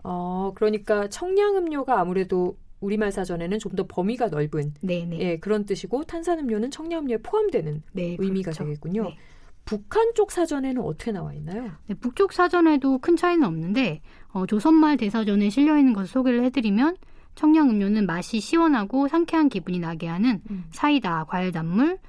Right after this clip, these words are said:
Speaker 2: 약수, 탄산수, 신젓단물, 맥주 같은 것을 통틀어 이르는 말이라고 되어 있고요.
Speaker 1: 네.
Speaker 2: 탄산음료는 탄산이 들어있는 음료,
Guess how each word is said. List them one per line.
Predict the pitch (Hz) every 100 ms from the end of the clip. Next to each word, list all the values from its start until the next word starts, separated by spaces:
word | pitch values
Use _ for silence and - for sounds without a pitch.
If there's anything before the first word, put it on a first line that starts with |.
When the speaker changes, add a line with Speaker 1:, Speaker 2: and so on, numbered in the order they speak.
| - -
Speaker 2:
약수, | 185 180 - 220
탄산수, | 196 185 190 294 277 226 165 160 - -
신젓단물, | - 339 330 233 - 175 170 180 170 175
맥주 | 170 - 240
같은 | 202 - 202
것을 | 180 170 285
통틀어 | 285 370 381 359 320
이르는 | 202 175 185
말이라고 | 170 165 160 165 160
되어 | 165 160
있고요. | 151 190 277 165
Speaker 1:
네. | 175 175 151 147 - - - -
Speaker 2:
탄산음료는 | - 359 381 320 247 240 320 403 - - - -
탄산이 | 403 440 466 415
들어있는 | 277 233 226 208 175
음료, | 180 185 156